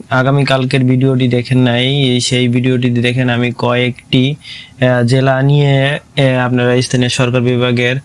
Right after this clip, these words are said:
যে নিয়োগ বিজ্ঞপ্তিটি প্রকাশ করেছি সেটা মাত্র কয়েকটি জেলা নিয়ে, কিন্তু বর্তমান যেটা, আহ, আজকে দিয়েছে সেটা সতেরোই নভেম্বরে যেটা দিয়েছে সেটা হচ্ছে বাংলাদেশের সকল জেলার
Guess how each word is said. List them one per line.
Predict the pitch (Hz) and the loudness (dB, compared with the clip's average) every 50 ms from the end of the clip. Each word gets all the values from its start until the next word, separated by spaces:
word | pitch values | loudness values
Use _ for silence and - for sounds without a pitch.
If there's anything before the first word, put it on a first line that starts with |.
| - - - - _ _ - | -12 -20 -20 -20 _ _ -2
যে | 120 120 127 123 | 0 2 2 2
নিয়োগ | 127 131 135 131 131 | 2 2 2 2 2
বিজ্ঞপ্তিটি | 127 135 131 127 127 123 123 127 123 131 | 2 2 0 0 0 0 0 0 0 -2
প্রকাশ | 127 - 123 120 123 123 - | -2 -2 -2 -2 -2 -2 -4
করেছি | - 127 127 123 117 - 131 127 | -2 -2 -2 0 0 0 0 0
সেটা | 127 - 135 120 127 123 | 0 -2 -2 0 0 0
মাত্র | 123 123 120 - 131 127 | -2 -2 -2 -4 -4 -6
কয়েকটি | 123 - - 123 123 123 123 120 - - 131 123 | -4 -4 -2 -2 0 0 -2 -4 -4 -2 -2 0
জেলা | 117 123 120 120 120 | 0 0 0 0 0
নিয়ে, | 120 117 113 113 | 0 0 0 -2
কিন্তু | 117 131 127 127 131 139 127 127 | 0 0 0 0 2 0 0 0
বর্তমান | 123 123 123 123 - 135 131 131 131 131 131 131 | 0 -2 -2 -2 -2 -2 0 0 0 0 0 0
যেটা, | 120 123 123 131 127 120 | 0 0 0 0 -2 -2
আহ, | 123 135 135 - - - - - - - - 123 | -2 -4 -6 -10 -16 -20 -20 -20 -12 -6 -4 -2
আজকে | 123 123 120 120 123 131 131 - - - 147 135 | 0 0 0 0 0 -2 -2 -4 -2 0 0 2
দিয়েছে | 131 135 135 127 - - 127 117 | 2 2 0 -2 0 -2 -2 -2
সেটা | 117 - 127 117 120 120 120 123 | -2 -2 -2 -2 -2 -2 -2 -2
সতেরোই | 127 - 147 127 120 131 131 131 131 | -2 -2 -4 -4 -2 -2 -2 0 0
নভেম্বরে | 127 123 123 127 127 127 127 131 123 127 123 | 0 0 0 0 2 2 0 0 0 0 0
যেটা | 120 123 117 123 | 0 0 0 0
দিয়েছে | 117 120 120 120 120 - - 131 | 0 0 0 0 -2 -2 -2 -2
সেটা | 120 - 127 117 120 | -2 -2 -2 -2 -2
হচ্ছে | 120 117 - 127 | -2 -2 -2 -2
বাংলাদেশের | 117 120 120 123 127 127 120 127 - - 135 127 143 | 0 0 0 0 0 0 0 0 0 0 0 0 0
সকল | 151 - - 139 127 123 - 131 127 120 | 0 0 0 0 0 0 0 -2 0 0
জেলার | 120 123 123 123 120 123 139 | 0 0 0 0 0 0 0